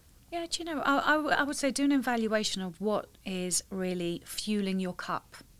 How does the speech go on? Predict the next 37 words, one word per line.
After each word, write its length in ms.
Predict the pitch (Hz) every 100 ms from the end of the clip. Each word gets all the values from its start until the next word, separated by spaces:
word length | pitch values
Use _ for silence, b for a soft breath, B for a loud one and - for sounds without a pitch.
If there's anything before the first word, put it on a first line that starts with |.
| - - - - B B -
And 160 | 208
that 160 | 226 -
could 180 | 226 -
be 460 | 196 190 190 185 B B B B B -
really 340 | 202 285 359
look 240 | 233 233 226
around, 400 | 214 202 196 -
am 140 | 214 226
I 80 | 294
gonna 180 | 285
get 180 | 254 226
it 100 | 202
where 180 | 202 185
I 100 | 185
am 160 | 185 175
here 180 | 185 175
today? 400 | 165 165 165 233 - - - -
Is 120 | 208 202
it 80 |
this 180 | 175 -
team? 420 | - 262 254 240 -
Is 120 | 185
it 100 | 180
this 140 | - -
company? 640 | 233 220 226 226 220 214
And 160 | 214 226
I'm 80 | 240
not 160 | 277
saying 260 | - 233 190
leave. 460 | 170 180 143 - - B B B B B
I'm 140 | 277 294
just 160 | 311
saying 160 | 240 214
really 200 | 247 247
evaluate 600 | 175 214 233 190 160 156
is 240 | 170 - -
of, 320 | 190 180 -